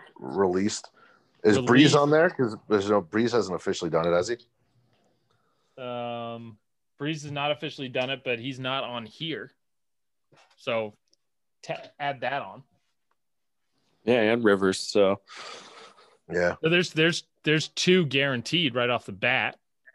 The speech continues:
Speaker 3: Yeah.
Speaker 1: Right. I guess, yeah. You start riddle off those names, you go, "Uh-huh, uh-huh, uh-huh,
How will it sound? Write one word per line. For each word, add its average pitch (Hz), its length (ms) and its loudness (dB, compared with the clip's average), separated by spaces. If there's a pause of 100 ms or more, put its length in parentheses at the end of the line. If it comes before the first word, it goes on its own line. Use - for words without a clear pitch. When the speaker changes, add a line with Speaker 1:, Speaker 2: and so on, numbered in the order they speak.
(360)
Speaker 3:
Yeah. 101 300 4
Speaker 1:
Right. 85 280 2 (2000)
I 139 60 4
guess, 156 360 2
yeah. 156 220 8
You 113 120 6
start 135 260 4
riddle 131 180 6
off 123 140 4
those 107 200 -2
names, 135 240 0
you 107 80 -6
go, 98 100 0
"Uh-huh, 90 260 -8 (240)
uh-huh, 90 240 -6 (180)
uh-huh, 92 260 -6